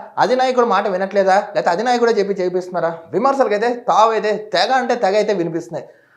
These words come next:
అసలు రాష్ట్రంలో ఇంత మంచిగా ఉన్న ప్రభుత్వానికి ఎందుకు విమర్శలు మొదలయ్యాయి?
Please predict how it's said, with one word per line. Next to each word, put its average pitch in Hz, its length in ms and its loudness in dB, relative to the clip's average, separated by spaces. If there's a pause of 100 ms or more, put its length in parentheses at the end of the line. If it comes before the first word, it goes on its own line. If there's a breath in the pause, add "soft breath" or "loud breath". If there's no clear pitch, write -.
అసలు 247 240 2
రాష్ట్రంలో 254 1000 0 (680)
ఇంత 202 140 -2
మంచిగా 226 400 2
ఉన్న 247 300 2 (480)
ప్రభుత్వానికి 226 680 4
ఎందుకు 294 200 0
విమర్శలు 226 320 2
మొదలయ్యాయి? 175 360 0